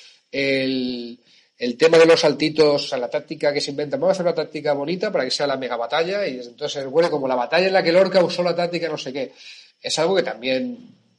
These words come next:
eh, la gente hemos visto mucho Star Trek, pues recordamos la famosa maniobra Picard, ¿vale? Es, eh, meter una nave un segundo en el hiperespacio para que parezca que estén dos puntos a la vez y entonces distraiga al enemigo. Bueno, un poco traído por los pelos del punto narrativo, pero vale, agradezco el esfuerzo por intentar hacer la táctica militar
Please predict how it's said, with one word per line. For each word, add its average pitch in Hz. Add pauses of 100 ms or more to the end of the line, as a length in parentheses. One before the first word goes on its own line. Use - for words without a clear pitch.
(220)
eh, 120
la 120
gente 147
hemos 147
visto 143
mucho 135
Star 135
Trek, 160
pues 170
recordamos 139
la 143
famosa 139
maniobra 143
Picard, 175 (300)
¿vale? 143 (400)
Es, -
eh, 123
meter 123
una 196
nave 196
un 190
segundo 180
en 165
el 160
hiperespacio 160
para 160
que 123
parezca 156
que 151
estén 156
dos 143
puntos 151
a 147
la 135
vez 160
y -
entonces 139
distraiga 143
al 131
enemigo. 123 (460)
Bueno, 147
un 135
poco 151
traído 151
por 147
los 147
pelos 147
del 131
punto 147
narrativo, 147
pero 123
vale, 120
agradezco 117
el 139
esfuerzo 135
por 127
intentar 131
hacer 127
la 113
táctica 160
militar 143